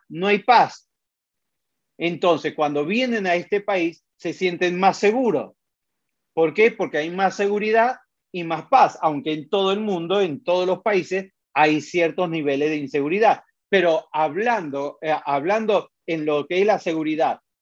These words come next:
por ejemplo, cuando, eh,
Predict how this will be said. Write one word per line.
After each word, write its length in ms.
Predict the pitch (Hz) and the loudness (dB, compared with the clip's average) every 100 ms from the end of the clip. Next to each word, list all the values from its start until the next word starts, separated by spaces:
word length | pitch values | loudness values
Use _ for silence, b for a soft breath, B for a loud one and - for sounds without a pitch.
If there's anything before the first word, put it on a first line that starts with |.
| - | -4
por 160 | 180 170 | 0 0
ejemplo, 600 | 202 175 131 - 110 _ _ - | 0 -2 -2 -10 -16 _ _ 0
cuando, 600 | 165 160 160 151 143 _ _ | 2 4 4 4 2 _ _
eh, 800 | 175 165 151 143 131 123 113 117 | 0 2 4 2 2 -2 -6 -10